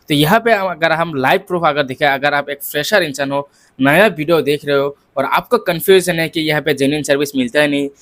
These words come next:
यहाँ पे मेरे साथ फ्रॉड होगा या नहीं होगा, ये जेन्युइन सर्विस देता कि नहीं, यहाँ पे काम होता कि नहीं, तो भाई देखो ये वीडियो आपके लिए है। आप फुल वीडियो वॉच करो तभी आपको समझ में आएगा। ये सारा कुछ जो दिख रहा है आपको सामने लाइव दिखा रहा। तो ये जो चाइल्ड एनरोलमेंट है यहाँ पे देखो सक्सेस हो गया है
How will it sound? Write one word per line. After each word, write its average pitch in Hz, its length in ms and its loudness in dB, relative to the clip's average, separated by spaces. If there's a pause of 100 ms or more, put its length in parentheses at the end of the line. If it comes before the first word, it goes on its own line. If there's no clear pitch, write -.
(200)
यहाँ 156 180 0
पे 156 140 -2
मेरे 143 180 0
साथ 143 140 0
फ्रॉड 139 320 0
होगा 131 420 0 (300)
या 147 120 0
नहीं 156 240 0
होगा, 147 360 2 (280)
ये 151 140 0
जेन्युइन 139 280 -2
सर्विस 151 280 -2
देता 135 260 0
कि 160 140 -2
नहीं, 156 100 -4
यहाँ 143 120 2
पे 147 100 -2
काम 147 220 -2
होता 127 260 -6
कि 151 80 -10
नहीं, 147 160 -6
तो 175 140 -2
भाई 202 120 2
देखो 139 340 -6
ये 180 200 0
वीडियो 151 340 0
आपके 143 360 -4
लिए 151 160 2
है। 135 140 -2 (500)
आप 151 100 2
फुल 220 260 2
वीडियो 185 280 2
वॉच 147 280 0
करो 147 220 -2
तभी 139 240 0
आपको 147 200 -2
समझ 131 320 -4
में 135 80 -2
आएगा। 135 200 -2 (340)
ये 240 80 6
सारा 180 240 2
कुछ 185 160 0
जो 156 140 -2
दिख 147 240 -4
रहा 147 80 4
है - 20 4
आपको 139 200 -4
सामने 143 280 -4
लाइव 123 260 -4
दिखा 113 220 -10
रहा। 101 100 -10
तो - 340 -10
ये 208 180 6
जो 208 120 4
चाइल्ड 196 400 0
एनरोलमेंट 165 480 -2
है 156 220 0 (100)
यहाँ 139 180 -2
पे 151 80 -2
देखो 135 240 -2
सक्सेस 139 420 -8
हो 143 80 0
गया 135 160 2
है 143 160 -2